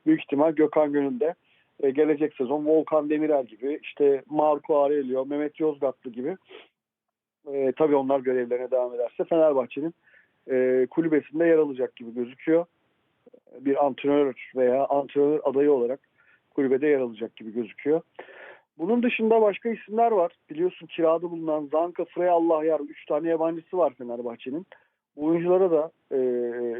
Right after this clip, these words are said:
bir şekilde bir, e, çözüm bulunma, e, için uğraşılıyor. Allah yarın, e, Zorya Luhansk'ta iyi bir performansı var. Üç buçuk milyon euroluk bir satın alma opsiyonu var. Bu kullanılabilir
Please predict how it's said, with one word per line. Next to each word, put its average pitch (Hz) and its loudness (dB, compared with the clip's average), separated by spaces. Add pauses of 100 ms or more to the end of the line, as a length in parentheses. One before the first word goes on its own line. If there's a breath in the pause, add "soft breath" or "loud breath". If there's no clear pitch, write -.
(100)
bir 151 -8
şekilde 147 -2
bir, 147 -4 (180)
e, 127 -12
çözüm 151 -2
bulunma, 156 2 (720)
e, 135 0 (260)
için 156 -2
uğraşılıyor. 147 2 (580 loud breath)
Allah 156 2
yarın, 185 -2 (120)
e, 147 -6 (540)
Zorya 165 2
Luhansk'ta 170 -4
iyi 170 -4
bir 180 -4
performansı 160 -2
var. 175 0 (520)
Üç - -18
buçuk - -14
milyon 165 4
euroluk 165 4
bir 147 -14
satın 156 -2
alma 170 2
opsiyonu 170 -4
var. 165 -2
Bu 160 -8
kullanılabilir 170 -2